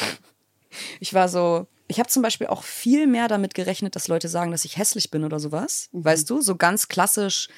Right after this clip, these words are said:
Speaker 1: als Frau aufs
Speaker 2: Ja, klar.
Speaker 1: Aussehen reduziert werden. Und es kam total wenig. <laughs>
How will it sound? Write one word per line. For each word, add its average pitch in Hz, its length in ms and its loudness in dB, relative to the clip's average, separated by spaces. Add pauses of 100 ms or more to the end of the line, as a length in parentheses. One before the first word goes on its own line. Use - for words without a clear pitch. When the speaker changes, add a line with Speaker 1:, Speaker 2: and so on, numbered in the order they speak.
(180)
Speaker 1:
als 165 180 2
Frau 185 300 2
aufs 180 120 2
Speaker 2:
Ja, 175 80 2
klar. 165 100 4
Speaker 1:
Aussehen 202 380 4
reduziert 180 520 -4
werden. 185 180 -2 (220)
Und 190 120 0
es 156 120 0
kam 147 180 -2
total 147 360 -4
wenig. 240 600 4
<laughs> 254 40 -8